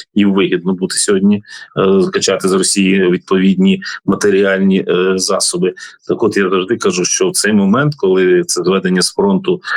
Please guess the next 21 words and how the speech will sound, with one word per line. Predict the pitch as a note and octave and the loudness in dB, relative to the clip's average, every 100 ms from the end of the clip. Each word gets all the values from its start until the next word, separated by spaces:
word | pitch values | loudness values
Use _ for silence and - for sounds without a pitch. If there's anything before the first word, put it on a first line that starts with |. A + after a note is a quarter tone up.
| - - | -6 -4
читає, | - G2+ G#2 G2 F#2 F#2 - _ _ | -4 -2 0 0 0 -2 -8 _ _
наприклад, | F2 F#2+ F#2+ F#2 G2+ F#2 - F2 | -2 -2 0 -2 0 -2 -2 0
е, | F2+ | 2
вельмишановний | F2 F#2 F#2 F#2+ G2+ F#2+ G2 F#2 F#2 F2+ G2 | 2 2 2 2 2 2 2 0 0 0 0
генеральний | F#2 F#2 F#2 F2+ F2 | 0 0 0 0 0
секретар, | F#2 F2+ F2+ F#2 E2 - - | -2 -2 -2 -2 -2 -4 -2
м, | F2+ F2+ E2+ F#2+ | 0 2 0 0
е, | F#2 F2+ F2+ - | 0 -2 -4 -4
Китаю | - - C3+ B2 E2 - - - - - | -4 -2 0 0 -2 -8 -20 -20 -18 -6
Сі | - G2 F2 | -4 -2 0
Цзіньпінь, | F2+ F2+ E2+ E2+ | 0 0 0 0
я | E2+ | 0
думаю, | F2+ G#2 G2 | 2 2 2
що | - F#2 | 0 0
він, | F2+ E2 D#2+ F2 | 0 -2 -2 0
е, | E2+ - | 0 -4
посміхається | - - G3+ - A2+ A#2 A2 F2 D#2+ | -4 -2 0 0 0 0 0 -2 -2
і | F2 F2 F2+ E2+ | 0 2 2 2
задоволено | E2+ F#2 F2+ F#2 G2+ F#2 E2+ | 0 0 0 2 2 0 -2
потирає | - F2+ F#2 F#2 F2 | -2 -2 0 0 2
руками. | E2+ - - - | 0 0 -4 -6